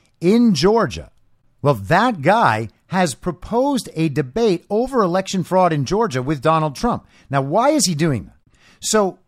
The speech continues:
after the Haldeman report was unsealed, one of the big headlines to emerge in the coverage of that report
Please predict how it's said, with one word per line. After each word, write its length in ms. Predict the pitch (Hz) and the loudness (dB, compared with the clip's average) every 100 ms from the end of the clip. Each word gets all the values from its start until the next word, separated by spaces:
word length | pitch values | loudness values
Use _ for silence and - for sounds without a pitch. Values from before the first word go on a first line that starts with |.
| _ _ | _ _
after 360 | 190 262 277 | 2 2 0
the 320 | 277 208 165 135 | 0 2 2 2
Haldeman 380 | 160 202 165 135 | 0 2 2 0
report 360 | 131 151 135 | -4 -4 -4
was 120 | 107 | -4
unsealed, 580 | 120 110 - - 139 98 - - | -4 -4 -4 -6 -6 -8 -14 -6
one 160 | 135 | -2
of 160 | 214 143 | 0 -2
the 240 | 151 135 101 _ - | -4 -6 -10 _ -8
big 220 | 110 196 | 0 0
headlines 640 | 151 190 185 127 107 110 120 - _ | 2 0 0 -2 -2 -4 -6 -14 _
to 140 | - 107 | -8 -4
emerge 440 | 131 208 214 127 | 0 2 2 0
in 60 | 120 | -4
the 80 | |
coverage 500 | 107 165 220 151 113 101 _ | -6 -2 -2 -2 -4 -8 _
of 240 | 160 180 | -2 0
that 220 | 139 139 - | 0 0 -2
report 540 | 120 - 202 131 117 | -10 -10 -4 -4 -4